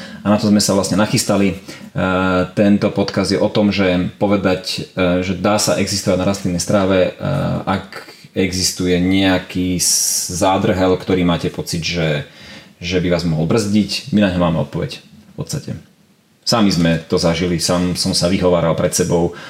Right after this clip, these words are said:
ako potrebujem toto, ako potrebujem tamto, ako sa to nedá. A dneska sme tu a dá sa to. Čiže poďme na to. A som zvyknutý na mäso a keď nebudem jesť mäso, som hladný.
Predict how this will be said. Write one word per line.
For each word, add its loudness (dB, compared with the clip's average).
ako 0
potrebujem 0
toto, -2
ako -2
potrebujem 0
tamto, 0
ako -4
sa -8
to -10
nedá. 0
A -2
dneska 0
sme 0
tu 2
a 4
dá 4
sa 0
to. -2
Čiže 0
poďme 2
na 4
to. -2
A -2
som 2
zvyknutý 2
na 2
mäso 4
a -2
keď 0
nebudem 4
jesť 0
mäso, 2
som 2
hladný. 0